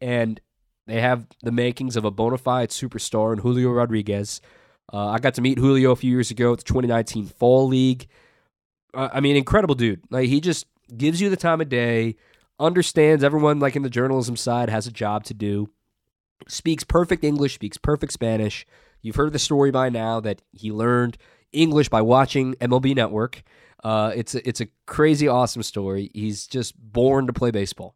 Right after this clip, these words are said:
and he put on a show in the Home Run Derby. He's gonna be leading off this lineup.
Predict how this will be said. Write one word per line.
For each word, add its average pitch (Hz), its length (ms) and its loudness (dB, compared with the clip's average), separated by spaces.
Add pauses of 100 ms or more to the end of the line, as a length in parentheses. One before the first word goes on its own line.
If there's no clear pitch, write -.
(100)
and 104 320 -6
he 110 160 -12
put 131 180 -6
on 127 120 0
a 113 40 -4
show 123 260 0
in 117 60 0
the 107 80 0
Home 113 180 0
Run 110 140 -2
Derby. 151 400 4 (360)
He's 113 200 -6
gonna 113 100 -4
be 107 100 -4
leading 117 240 0
off 117 200 4
this 95 180 -8
lineup. 135 440 -2